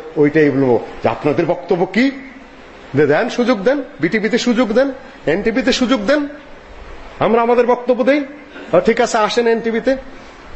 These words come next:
গেলাম এনটিভিতে, কে যাবে ওই দিক থেকে? অধ্যাপক শামসুল আলম সাহেব সভাপতি, উনি অতটা সাহস পেলেন না। ডক্টর এরশাদুল বারী সাহেব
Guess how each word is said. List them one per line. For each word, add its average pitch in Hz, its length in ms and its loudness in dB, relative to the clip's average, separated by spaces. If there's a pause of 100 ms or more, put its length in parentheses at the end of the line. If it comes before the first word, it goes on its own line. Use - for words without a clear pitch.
গেলাম 170 240 2
এনটিভিতে, 180 400 2
কে 196 180 4
যাবে 190 220 4
ওই 190 80 8
দিক 196 220 2
থেকে? 196 220 2 (360)
অধ্যাপক 170 340 0
শামসুল 180 400 0
আলম 175 200 2
সাহেব 175 220 2
সভাপতি, 170 560 2 (360)
উনি 165 120 4
অতটা 170 280 0
সাহস 165 300 -2 (100)
পেলেন 170 180 2
না। 147 200 0 (380)
ডক্টর 165 320 2
এরশাদুল 160 420 0
বারী 151 220 0
সাহেব 147 260 -2